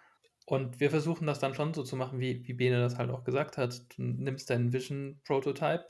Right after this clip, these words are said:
der hier dein, dein großes Bild darstellt, wo, womit du vielleicht auch den Investor gewinnst. Aber auf der anderen Seite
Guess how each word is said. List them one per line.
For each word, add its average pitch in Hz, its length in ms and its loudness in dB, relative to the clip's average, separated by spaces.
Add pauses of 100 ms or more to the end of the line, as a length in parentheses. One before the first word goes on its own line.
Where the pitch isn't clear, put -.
(140)
der 123 400 2 (340)
hier 127 640 2 (340)
dein, 131 340 2
dein 139 180 -2
großes 139 400 -2
Bild 175 360 2
darstellt, 123 680 0
wo, 131 340 0
womit 131 300 -4
du 131 340 -2 (380)
vielleicht 147 500 4
auch 143 140 -2
den 131 120 -4
Investor 127 520 0
gewinnst. 120 520 -2 (420)
Aber 139 180 6
auf 135 80 2
der - 100 0
anderen 156 200 2
Seite 147 520 2